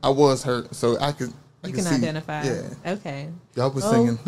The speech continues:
Speaker 1: <laughs>
Speaker 2: we was writing. We had some really, really good music and just writing. Um, and then when I got older, like, I seen how much, like, how much I developed a lot better. And then even with these songs, like, I surprised myself.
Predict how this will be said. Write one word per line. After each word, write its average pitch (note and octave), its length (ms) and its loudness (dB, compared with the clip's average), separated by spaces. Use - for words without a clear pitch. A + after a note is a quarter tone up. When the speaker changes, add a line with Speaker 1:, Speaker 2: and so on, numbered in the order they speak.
Speaker 1:
<laughs> - 20 -2
Speaker 2:
we D#4 140 4
was A4 200 4
writing. B3+ 440 2
We B3+ 80 -4
had F4 160 0
some A3 180 -6
really, F3 240 -2
really E3+ 240 -2
good E3+ 220 -6
music D3+ 560 -6
and D3 420 -6
just F3 240 -2
writing. D#3 640 -4
Um, D3 300 -6
and D#3+ 160 -6
then D#3+ 340 -6
when E3 160 -6
I E3 100 -4
got D#3 220 -4
older, D#3+ 560 -2
like, D#3 180 -6
I D#3 80 -2
seen F#3 320 -6
how D#3 480 -8
much, E3 480 -14
like, C#3+ 320 -10
how F3 80 -8
much E3 220 -6
I D3 40 -2
developed C#3+ 520 -8
a D3+ 60 -12
lot C#3 240 -6
better. C3+ 480 -8
And D#3 220 -6
then D3 320 -6
even G#3 460 -2
with F#3 220 -6
these G#3 220 -6
songs, A3 440 -6
like, F3+ 240 -6
I G3 80 -2
surprised A3 420 -6
myself. D3 380 -10